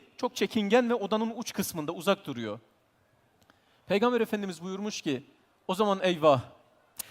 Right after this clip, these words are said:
günahlar fazla, iyilikler az,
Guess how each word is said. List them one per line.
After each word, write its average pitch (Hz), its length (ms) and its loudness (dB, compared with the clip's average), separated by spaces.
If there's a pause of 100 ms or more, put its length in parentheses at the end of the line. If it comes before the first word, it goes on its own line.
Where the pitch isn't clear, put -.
(160)
günahlar 220 380 4
fazla, 190 680 6 (960)
iyilikler 180 520 4
az, 170 480 6